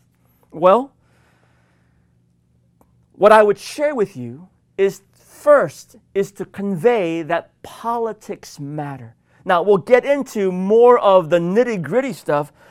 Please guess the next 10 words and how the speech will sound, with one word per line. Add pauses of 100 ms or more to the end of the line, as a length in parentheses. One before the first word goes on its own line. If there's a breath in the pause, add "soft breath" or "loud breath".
(200 soft breath)
but
I
want
to
share
with
you
that
politics
matter.